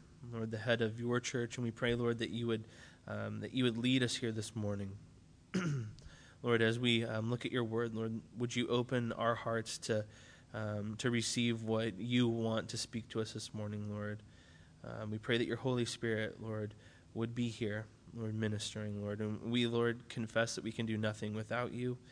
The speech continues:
and that we need you desperately, Lord. And so, um,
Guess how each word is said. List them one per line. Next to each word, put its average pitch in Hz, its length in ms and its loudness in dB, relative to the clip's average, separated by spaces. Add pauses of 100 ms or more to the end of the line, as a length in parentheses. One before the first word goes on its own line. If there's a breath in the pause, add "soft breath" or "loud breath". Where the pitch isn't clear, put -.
(420 loud breath)
and 110 120 2
that 104 120 4
we 117 140 4
need 113 320 2
you 104 100 -2
desperately, 107 760 -4
Lord. 117 240 -8
And 113 140 -8
so, 107 180 -4 (640 loud breath)
um, 120 240 -10